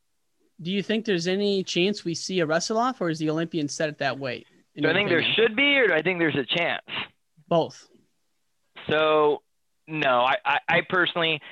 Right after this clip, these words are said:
Speaker 2: I mean, listen, so, so here's my thing. There's guys that are really comfortable with, like, cut, you know, always kind of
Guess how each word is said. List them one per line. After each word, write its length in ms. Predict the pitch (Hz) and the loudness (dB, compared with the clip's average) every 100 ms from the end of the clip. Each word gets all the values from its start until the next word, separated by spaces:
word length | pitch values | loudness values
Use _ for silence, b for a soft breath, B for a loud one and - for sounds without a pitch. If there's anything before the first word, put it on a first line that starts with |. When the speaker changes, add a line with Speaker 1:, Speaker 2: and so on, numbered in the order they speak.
| B | B
Speaker 2:
I 60 | |
mean, 160 | 170 170 | -4 0
listen, 320 | 147 - 127 - | 0 0 -4 0
so, 240 | 165 156 160 - 151 | 4 4 2 -4 -2
so 60 | 175 | 0
here's 240 | 160 151 | 0 0
my 160 | 143 131 | 0 -2
thing. 280 | 131 113 - B B B | -2 -6 -10 B B B
There's 240 | 165 170 | 0 0
guys 280 | 147 170 196 | 2 2 2
that 100 | 196 | 2
are 100 | 208 | 2
really 280 | 175 165 175 | 4 4 2
comfortable 580 | - 156 151 160 160 165 | 0 -4 -4 2 4 4
with, 160 | 147 131 | 2 2
like, 220 | 135 - - | 0 0 -2
cut, 160 | 147 - - | -2 -4 -6
you 180 | 131 131 | -4 0
know, 320 | 120 117 - _ _ | 0 -2 -4 _ _
always 440 | 139 139 147 143 131 - | 0 4 4 4 0 -2
kind 200 | 147 135 | -2 -2
of 100 | 127 | -4